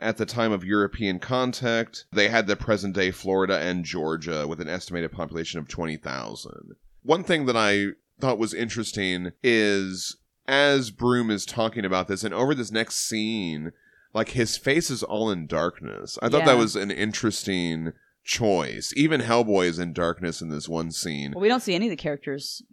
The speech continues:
Speaker 2: faces 'cause we're, I, I feel like, was that choice consciously
Speaker 1: Yeah.
Speaker 2: made to give attention to the, th-, this horrific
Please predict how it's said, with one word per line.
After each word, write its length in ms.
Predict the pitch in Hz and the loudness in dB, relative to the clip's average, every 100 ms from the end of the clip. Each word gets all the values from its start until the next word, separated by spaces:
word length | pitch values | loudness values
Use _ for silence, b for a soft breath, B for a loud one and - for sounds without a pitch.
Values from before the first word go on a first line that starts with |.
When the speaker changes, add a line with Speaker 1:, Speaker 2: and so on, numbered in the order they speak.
| - | -6
Speaker 2:
faces 320 | 147 - 143 | -6 -4 -4
'cause 220 | 160 143 | -4 -2
we're, 300 | 151 151 143 - | -2 -4 -4 -4
I, 140 | 156 - | -4 -2
I 80 | 156 | -4
feel 300 | - 214 220 | 0 2 4
like, 260 | 175 - | 2 -2
was 240 | 165 160 185 | -2 -2 2
that 180 | 190 | 0
choice 460 | - 180 170 - - - | 2 0 0 -2 -8 -2
consciously 500 | 160 160 196 185 170 | 2 4 6 4 4
Speaker 1:
Yeah. 100 | 165 | 4
Speaker 2:
made 280 | 160 160 151 | 4 4 0
to 420 | - 160 151 147 b b b b - | -2 0 0 -4 b b b b -14
give 380 | 139 170 165 139 - _ - | 2 4 4 2 -14 _ -4
attention 480 | 165 - 170 - 160 | -2 2 0 0 -2
to 160 | - 156 | 0 -2
the, 80 | |
th-, 420 | - - 156 - - - | -2 -8 -18 -18 -18 -4
this 560 | 170 165 - - - - _ _ _ _ _ _ | 2 4 4 -2 -4 -8 _ _ _ _ _ _
horrific 720 | - - 165 165 156 - 156 | -10 4 6 6 4 0 -4